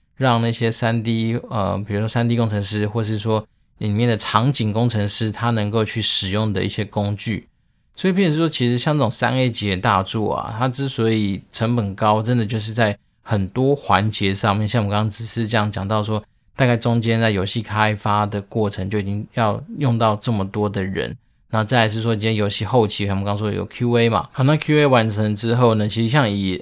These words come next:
现在蛮多游戏发行的一个状况，它并不是单一让你去，哦，丢到什么 Google Drive 去一个，呃，下载点让你去下载啊，现在大家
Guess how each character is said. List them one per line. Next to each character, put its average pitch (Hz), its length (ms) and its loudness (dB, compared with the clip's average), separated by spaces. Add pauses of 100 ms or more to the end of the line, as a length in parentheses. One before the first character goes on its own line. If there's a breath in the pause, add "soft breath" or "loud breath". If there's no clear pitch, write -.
(120)
现 151 180 -4
在 117 320 2
蛮 113 300 0
多 127 180 2
游 110 200 2
戏 120 200 -2
发 117 220 0
行 107 180 -2
的 104 140 0
一 101 40 -2
个 107 60 -2
状 113 220 -2
况， 107 260 -2
它 113 160 -4
并 131 200 0
不 107 80 0
是 113 120 -4
单 113 280 2
一 117 60 0
让 117 200 4
你 98 100 -2
去， 110 300 -2 (360)
哦， 113 140 4
丢 120 200 0
到 120 200 4
什 92 80 -6
么 101 120 -2
Google 117 340 0
Drive 107 260 2
去 104 220 -2
一 120 60 -4
个， 110 120 -2 (220)
呃， 104 160 -4
下 123 180 2
载 107 160 2
点 101 140 0
让 101 120 2
你 - 20 -6
去 107 100 -8
下 104 240 0
载 101 140 -6
啊， 76 240 -4
现 135 200 -2
在 127 120 2
大 120 120 0
家 117 240 2